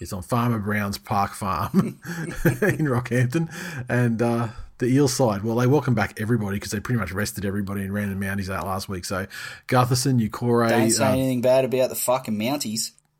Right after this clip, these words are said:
Speaker 2: Ooh.
Speaker 1: Yes, this is the thing. I didn't say anything bad about them. I just said it was the Mounties side. I mean, it's a, a, you know, they should, you know, they shouldn't be playing first grade.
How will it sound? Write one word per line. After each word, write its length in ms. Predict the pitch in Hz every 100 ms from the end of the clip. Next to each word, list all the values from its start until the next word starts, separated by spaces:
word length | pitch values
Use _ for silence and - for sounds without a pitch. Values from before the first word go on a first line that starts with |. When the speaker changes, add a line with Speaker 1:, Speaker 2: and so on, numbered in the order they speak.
| _ -
Speaker 2:
Ooh. 220 | 320 339 -
Speaker 1:
Yes, 320 | 107 - - - _ _ _
this 160 | 107 -
is 80 | -
the 80 |
thing. 80 | 110
I 60 | 92
didn't 200 | - 120
say 140 | 123 117
anything 200 | 95 90
bad 220 | 92 92
about 180 | 87 87
them. 80 |
I 40 | 101
just 160 | 120 117
said 180 | 95 - - - _ -
it 100 | 104
was 140 | 104
the 80 | 95
Mounties 420 | 101 113 151 120
side. 340 | 98 104 87 85
I 60 |
mean, 180 | 101 104
it's 140 | 107 -
a, 80 |
a, 220 | 110 107 110 - - _ -
you 120 | 117
know, 80 | 101
they 140 | 98 123
should, 360 | 113 101 127 92
you 140 | 123
know, 120 | 117
they 220 | 123 131 123
shouldn't 240 | 165 160
be 20 |
playing 180 | 175 165
first 240 | 185 180
grade. 260 | 160 101 87